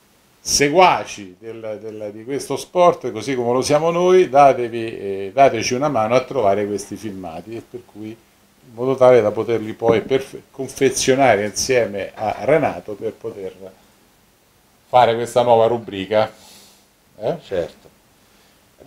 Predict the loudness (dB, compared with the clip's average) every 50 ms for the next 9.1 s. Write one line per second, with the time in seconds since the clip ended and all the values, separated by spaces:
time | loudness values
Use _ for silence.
0 | 2 2 2 2 0 -4 -4 -2 0 4 4 4 4 4 2 -2 -4 -6 -10 -10
1 | -10 -10 -8 -8 -8 -6 -6 -8 -8 -8 -10 -10 -12 -14 _ _ _ _ _ _
2 | _ _ _ _ _ _ _ _ _ _ _ _ _ _ _ _ _ _ -18 -12
3 | -10 -8 -6 -2 -2 -2 0 0 0 0 0 0 0 -2 -2 -2 -2 -2 0 0
4 | -2 -2 -4 -4 -4 -4 -4 -2 0 0 0 0 -2 -4 -8 -10 -10 -8 -8 -6
5 | -6 -4 -2 -2 -2 -2 -4 -4 -4 -6 -4 -4 -2 -2 -2 -2 -2 -4 -4 -6
6 | -10 -12 -14 -16 _ _ _ _ _ _ _ _ _ _ -6 -6 -6 -6 -6 -2
7 | 0 0 2 2 2 2 0 -2 -4 -6 -10 -14 _ _ -18 -8 -4 -4 -4 -4
8 | -6 -8 -6 -4 -4 -4 -4 -6 -12 _ -20 -20 -20 -18 -16 -14 -12 -12 -14 -14
9 | -16 -18